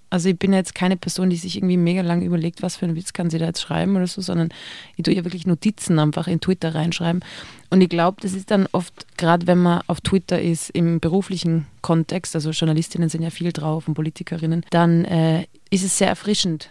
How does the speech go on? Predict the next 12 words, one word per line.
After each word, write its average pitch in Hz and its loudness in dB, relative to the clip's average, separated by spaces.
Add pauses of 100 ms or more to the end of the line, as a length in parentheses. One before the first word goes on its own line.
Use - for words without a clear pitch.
(140)
wenn 165 2
da 160 2
einfach 160 0
dann 160 0
Personen 160 2
auf 151 -2
einmal 151 2
schreiben, 156 0
"Soll 165 0
ich 151 4
Lauch 147 2
klauen?" 139 2